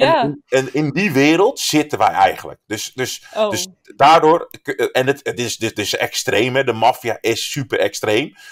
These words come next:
Speaker 2: Maar in die wereld zitten wij, eh, in dat je, dat je, dat je uit eigen belang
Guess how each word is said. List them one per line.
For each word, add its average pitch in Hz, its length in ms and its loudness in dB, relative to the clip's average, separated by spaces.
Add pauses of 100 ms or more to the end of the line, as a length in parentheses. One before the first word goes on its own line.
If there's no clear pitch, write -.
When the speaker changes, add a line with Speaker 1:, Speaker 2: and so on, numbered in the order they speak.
(120)
Speaker 2:
Maar 101 300 0
in 104 120 -10
die 104 160 -10
wereld 104 300 2
zitten - 220 -6
wij, 90 320 -4 (100)
eh, 85 340 0 (100)
in 95 260 -8
dat 104 180 -4
je, 87 80 -18
dat 80 240 -12
je, 82 320 -8 (320)
dat - 180 -8
je 92 180 -6
uit 92 180 -4
eigen 113 360 0
belang 87 440 0